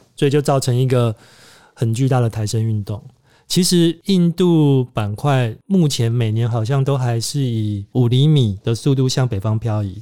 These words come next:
所以喜马拉雅山脉还在不断长高。所以其实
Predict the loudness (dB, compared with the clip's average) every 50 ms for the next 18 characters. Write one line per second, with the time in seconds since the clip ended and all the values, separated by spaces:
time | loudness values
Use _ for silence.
0 | -8 _ -2 -2 0 0 0 0 2 2 2 0 0 0 0 -2 -2 -2 -2 -2
1 | -4 -2 0 0 0 0 0 -2 -4 -6 -6 -2 0 0 0 0 -2 -4 -6 -6
2 | -8 -8 -8 -8 -10 -10 -8 -6 -4 -2 0 0 0 2 2 2 2